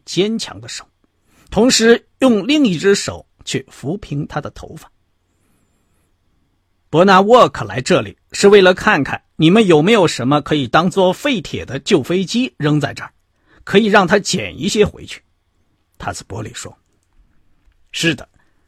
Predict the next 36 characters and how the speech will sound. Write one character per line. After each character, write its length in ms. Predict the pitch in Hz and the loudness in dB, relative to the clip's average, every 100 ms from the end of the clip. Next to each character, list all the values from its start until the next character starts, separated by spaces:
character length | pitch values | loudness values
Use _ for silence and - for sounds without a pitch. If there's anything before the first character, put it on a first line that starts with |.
| _ _ _ - | _ _ _ -4
而 120 | 151 | -4
且 220 | - 123 | -2 -6
是 280 | - 117 104 | -8 -10 -12
出 200 | - 160 | -8 -8
最 260 | 165 285 147 | -6 -6 -4
高 180 | 135 127 | -2 -2
的 100 | 120 | -2
价 200 | 165 - | -6 -8
钱。” 220 | - - _ _ _ _ _ _ _ _ _ _ _ _ _ _ - | -16 -20 _ _ _ _ _ _ _ _ _ _ _ _ _ _ 0
这 120 | 254 | 2
位 80 | 254 | 4
面 260 | 294 277 | 4 4
色 200 | 214 240 | 4 0
红 220 | 156 - 226 | 0 -2 -4
润 160 | 254 | -2
的 80 | 151 | -2
男 240 | 95 - | -4 -12
人 160 | 107 107 | -16 -14
说。 220 | - - _ _ _ _ _ _ _ _ _ _ _ | -16 -18 _ _ _ _ _ _ _ _ _ _ _
他 80 | - | -8
微 280 | 131 165 202 | -2 0 4
微 160 | 196 196 | 4 4
向 240 | - 156 | 4 0
这 80 | 160 | 0
个 80 | 147 | 0
美 180 | 117 82 | -2 -4
国 140 | 101 | -8
人 160 | 123 - | -8 -8
笑 280 | - 180 104 | -4 -4 -4
了 80 | |
笑， 200 | - - _ _ _ _ _ _ | -10 -16 _ _ _ _ _ _
很 200 | - 165 | -2 0
快 220 | 180 254 233 | 2 2 4
转 260 | 247 196 | 4 2
过 140 | 123 95 | 0 -8
去， 180 | - | -12